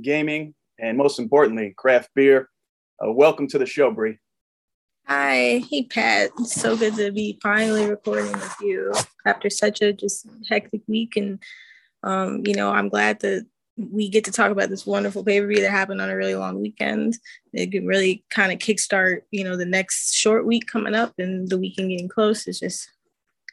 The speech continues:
Speaker 2: good stuff all around. So I'm really happy to join. Can't wait to talk about the card.
Speaker 1: Absolutely. Yeah, I appreciate you being here and, uh, taking the time out. Um, honestly, probably one of the most excited, uh, like, again, that I am about wrestling pay-per-views and to review this, uh,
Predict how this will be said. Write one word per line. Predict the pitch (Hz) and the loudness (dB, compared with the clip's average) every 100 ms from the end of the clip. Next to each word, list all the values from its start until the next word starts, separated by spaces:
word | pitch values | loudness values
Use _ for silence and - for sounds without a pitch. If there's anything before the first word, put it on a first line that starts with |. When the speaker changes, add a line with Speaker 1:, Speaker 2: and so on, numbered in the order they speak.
| _ | _
Speaker 2:
good | 262 233 | 2 2
stuff | - 247 240 | 2 2 4
all | 240 214 | 4 4
around. | 202 - - - 214 | 4 2 0 -4 -6
So | - | -4
I'm | 196 196 | -4 0
really | 202 196 - | 0 0 0
happy | 208 185 185 | 0 0 -4
to | |
join. | 180 185 180 185 | -6 -8 -8 -10
Can't | 180 175 | -8 -6
wait | 175 | -8
to | - | -6
talk | 180 | -6
about | 185 185 | -6 -12
the | - - | -14 -12
card. | 196 190 190 196 - _ _ _ _ - | -8 -4 -4 -6 -14 _ _ _ _ -2
Speaker 1:
Absolutely. | 131 - 139 160 120 | 0 2 2 4 2
Yeah, | 113 127 | 2 4
I | |
appreciate | 110 131 131 135 - | 4 0 0 0 0
you | 104 | -2
being | 120 135 | -2 0
here | 120 110 98 | 0 0 -2
and, | 101 104 | -4 -4
uh, | 104 | -2
taking | - 113 | -2 0
the | 107 | -2
time | - 123 123 | 2 4 6
out. | 113 107 - _ _ - | 4 4 0 _ _ 0
Um, | 113 110 110 | 4 4 4
honestly, | 135 165 165 151 135 | 4 4 4 4 2
probably | - 143 151 139 | 2 4 4 2
one | 127 135 | 0 0
of | |
the | 123 | -2
most | 131 131 | -2 -4
excited, | 113 - 127 120 110 _ _ _ _ _ | -6 2 2 2 -4 _ _ _ _ _
uh, | 110 107 65 50 - _ - | -6 -4 -4 -8 -14 _ -4
like, | 120 120 | -2 2
again, | 120 117 98 _ _ | 2 2 -2 _ _
that | 117 113 | 4 6
I | 113 | 4
am | 110 | 2
about | 107 107 | 2 2
wrestling | 120 - 117 | 0 -2 -4
pay-per-views | 120 113 120 117 117 | -2 -2 0 0 0
and | 107 110 | -2 -2
to | 110 | -4
review | 104 120 | -2 0
this, | 120 107 - - | 2 2 0 -4
uh, | 104 | -2